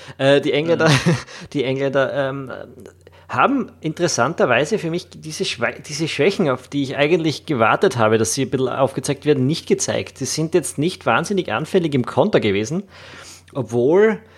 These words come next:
Speaker 1: so in dieser Dreierformation hinten mit Henderson davor viel Raum eigentlich wäre, um Konter auszu-,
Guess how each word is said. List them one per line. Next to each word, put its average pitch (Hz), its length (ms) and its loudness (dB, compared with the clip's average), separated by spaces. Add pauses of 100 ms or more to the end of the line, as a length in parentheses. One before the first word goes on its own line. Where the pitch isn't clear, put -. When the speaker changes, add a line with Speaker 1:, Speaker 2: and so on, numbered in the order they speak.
(220)
Speaker 1:
so 151 180 -2
in 151 100 2
dieser 160 260 0
Dreierformation 156 1400 -2
hinten 180 560 0
mit 160 220 0
Henderson 151 420 2
davor 147 400 0
viel 180 500 -6
Raum 113 440 2
eigentlich 98 500 -8
wäre, 101 240 -4
um 104 80 -6
Konter 107 500 -2
auszu-, 113 440 -4